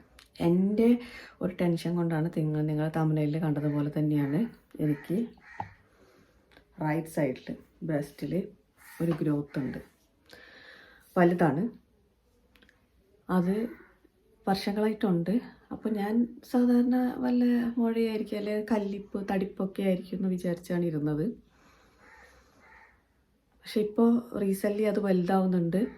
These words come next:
വേദനയുണ്ട്. അപ്പൊ അതുകൊണ്ട് തന്നെ ഞാൻ ഒരുപാട്, ഏഹ്, ഡോക്ടേഴ്സായിട്ട് കൺസൾട്ട് ചെയ്തു. അപ്പൊ അവര് പറഞ്ഞത് ട്രീറ്റ്മെന്റ് എടുക്കുന്നതാണ് നല്ലത് എന്നാണ് പറഞ്ഞത്. പിന്നെ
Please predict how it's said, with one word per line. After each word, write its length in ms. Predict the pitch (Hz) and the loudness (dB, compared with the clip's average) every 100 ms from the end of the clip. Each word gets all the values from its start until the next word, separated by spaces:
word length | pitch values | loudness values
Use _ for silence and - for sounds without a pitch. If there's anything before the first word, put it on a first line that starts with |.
| - _ _ _ _ - - _ _ _ - | -20 _ _ _ _ -20 -20 _ _ _ -4
വേദനയുണ്ട്. 720 | 185 190 185 185 180 165 175 262 - 190 | 4 4 4 2 2 0 0 -2 -4 -6
അപ്പൊ 140 | 190 | -2
അതുകൊണ്ട് 380 | 196 190 185 185 196 | 0 0 0 -2 -2
തന്നെ 240 | 190 190 233 233 202 | 0 0 0 0 -2
ഞാൻ 120 | 196 196 | 0 0
ഒരുപാട്, 360 | 190 190 196 214 - - - 196 | 0 0 0 -4 -8 -18 -12 -6
ഏഹ്, 380 | 185 180 175 175 175 | -2 -2 -2 -2 -2
ഡോക്ടേഴ്സായിട്ട് 560 | 175 - 190 190 180 196 | -4 -6 -4 -4 -4 -2
കൺസൾട്ട് 400 | 175 180 196 202 | -2 -2 -4 -2
ചെയ്തു. 240 | 196 165 254 - - - - - - - - - _ _ _ _ - | -2 0 -2 -2 -14 -20 -20 -20 -20 -20 -20 -20 _ _ _ _ -6
അപ്പൊ 120 | - | 0
അവര് 160 | 180 190 202 | 0 0 0
പറഞ്ഞത് 360 | 185 185 180 220 262 - _ - - | 0 -2 -2 -4 -6 -14 _ -14 -4
ട്രീറ്റ്മെന്റ് 380 | 190 175 180 180 | -2 0 0 0
എടുക്കുന്നതാണ് 720 | 170 - 165 170 175 170 165 | -2 -4 -2 0 0 -2 -2
നല്ലത് 400 | 165 156 151 156 | -2 -2 -2 -2
എന്നാണ് 260 | 170 165 156 156 | 0 0 0 -2
പറഞ്ഞത്. 400 | 143 143 143 170 240 - _ _ _ _ _ _ _ _ _ _ _ _ _ _ _ - | -2 -4 -2 -4 -4 -10 _ _ _ _ _ _ _ _ _ _ _ _ _ _ _ 0
പിന്നെ 360 | 190 190 214 | 2 2 2